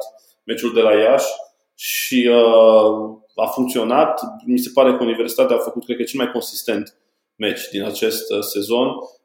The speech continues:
Uh, chiar peste meciul cu Poli Timișoara, când, într-adevăr, studenții au avut treizeci de minute foarte bune, când au și marcat de trei ori și puteau să o mai facă, însă, ca și consistență pe durata celor nouăzeci de minute, partida de la Sint Martin mi s-a părut,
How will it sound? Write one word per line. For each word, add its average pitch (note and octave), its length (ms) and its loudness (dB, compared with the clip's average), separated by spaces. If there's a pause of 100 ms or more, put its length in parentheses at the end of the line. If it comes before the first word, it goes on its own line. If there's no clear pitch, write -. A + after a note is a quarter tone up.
Uh, G#2+ 840 2
chiar B2+ 220 2
peste C3 260 0
meciul B2 300 0
cu A#2 120 -10
Poli B2 200 0
Timișoara, A#2 440 0
când, A2+ 140 -4
într-adevăr, A2+ 420 -2
studenții A2+ 400 -4
au G#2+ 120 0
avut A2+ 360 -6
treizeci A2+ 380 -2
de G#2+ 40 -6
minute A2 340 -8
foarte A#2+ 500 0
bune, A2+ 400 -8 (280)
când A2 120 -4
au A2+ 60 0
și B2 140 -2
marcat A#2 340 2
de A#2 60 2
trei A#2 260 2
ori A2 160 0
și - 60 -6
puteau A#2 220 0
să A#2 120 0
o A2+ 60 0
mai G#2+ 120 -4
facă, C3+ 500 0 (340)
însă, A#2+ 640 2
ca D3+ 80 2
și - 160 -4
consistență B2+ 560 -6
pe A2 100 -8
durata A#2 360 0
celor A#2 180 0
nouăzeci A2+ 380 0
de A2 80 -8
minute, A#2+ 300 -6
partida A2+ 460 -6
de G#2+ 60 -6
la A2 80 -4
Sint A2 240 -12
Martin A2 300 -6
mi G#2+ 60 -18
s-a - 220 -12
părut, A2 240 -6